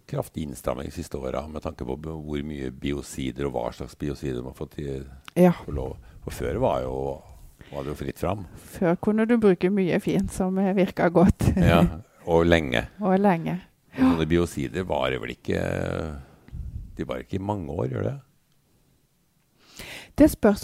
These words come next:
Speaker 2: hvor, eh, hvor mye fukt, eh, veggen utsettes for.
Speaker 1: Ja.
Speaker 2: Eh, jo mer fukt den utsettes for, jo fortere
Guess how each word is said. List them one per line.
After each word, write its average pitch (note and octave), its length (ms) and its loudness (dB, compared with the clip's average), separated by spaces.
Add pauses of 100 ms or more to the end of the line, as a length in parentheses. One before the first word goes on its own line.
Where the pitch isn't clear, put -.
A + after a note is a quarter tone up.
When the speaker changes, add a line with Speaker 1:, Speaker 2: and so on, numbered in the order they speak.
Speaker 2:
hvor, A#3 240 6
eh, A3 640 8
hvor C4 80 0
mye A#3+ 240 6
fukt, - 480 -4
eh, A#3 160 8
veggen G3+ 480 2
utsettes G3+ 560 2
for. C#4+ 240 8 (240)
Speaker 1:
Ja. A3 400 6
Speaker 2:
Eh, G#3 80 6
jo A#3+ 120 6
mer A3+ 200 8
fukt G3 300 0
den G#3+ 160 4
utsettes F#3+ 520 0
for, C#4+ 300 6
jo B3+ 160 4
fortere G3+ 480 2